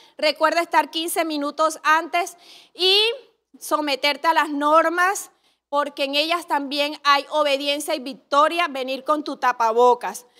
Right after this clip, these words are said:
Los niños pueden venir mayores de doce años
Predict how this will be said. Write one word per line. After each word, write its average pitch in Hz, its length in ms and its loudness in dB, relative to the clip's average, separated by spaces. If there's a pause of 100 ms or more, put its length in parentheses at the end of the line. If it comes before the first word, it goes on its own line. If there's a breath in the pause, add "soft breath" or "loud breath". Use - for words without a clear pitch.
(220 soft breath)
Los 302 260 2
niños 392 560 -2
pueden 330 300 0
venir 311 280 -2
mayores 311 540 0
de 277 140 -2
doce 294 500 -2
años 320 680 4